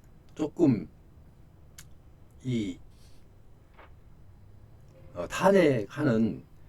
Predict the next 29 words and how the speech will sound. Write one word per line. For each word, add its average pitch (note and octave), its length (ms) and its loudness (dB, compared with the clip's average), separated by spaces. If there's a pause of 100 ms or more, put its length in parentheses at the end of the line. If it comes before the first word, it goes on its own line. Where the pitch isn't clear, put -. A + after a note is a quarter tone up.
(180)
원래 A#2 220 2
탄핵을 F3+ 380 4
한번 F#3+ 360 2
처음에 F3+ 380 0
해서 A2+ 320 2
안 G#2 160 0
됐으면은, A#2+ 720 2 (840)
여기서 D3+ 200 -4
통과 A#3 240 8
안 B2+ 80 8
됐으면 D3+ 320 4
그대로 A#2 180 4
끝나야 A3 280 6
되는데 A2+ 520 0 (640)
안 D3+ 220 4
되니까 F3+ 560 4 (960)
또 G3 140 6
하루, G3 320 6
하루 F3+ 280 6
이틀 D3+ 300 2
있다 C#3 200 2
또 A3+ 160 2
하고 C#3 340 -2 (1200)
또 A3 120 10
하루 G#3 340 8
이틀 D3 340 0
있다 C3+ 180 -2
또 B3 180 4
하고 A2+ 360 -2